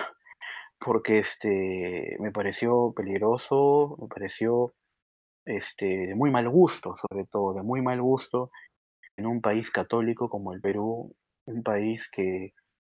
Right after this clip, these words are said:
eh, por más, por más críticas que le podamos tener al señor, este, Bergoglio, es, eh, cuando vino a, a,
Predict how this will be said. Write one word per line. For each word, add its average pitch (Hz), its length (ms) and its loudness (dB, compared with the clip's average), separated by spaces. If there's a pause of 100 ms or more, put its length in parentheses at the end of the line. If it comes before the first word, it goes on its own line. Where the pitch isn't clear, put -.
(160)
eh, 90 560 -6 (100)
por 104 160 2
más, 110 380 2
por 104 140 -2
más 104 120 -2
críticas 113 360 -2
que 120 80 2
le 101 80 0
podamos 107 420 -2
tener 104 300 0
al 107 100 0
señor, 104 440 -4 (200)
este, - 800 -14
Bergoglio, 117 640 2 (920)
es, 95 180 -10 (380)
eh, 92 440 -2
cuando 101 260 0
vino 117 580 4
a, 98 160 0
a, 101 320 0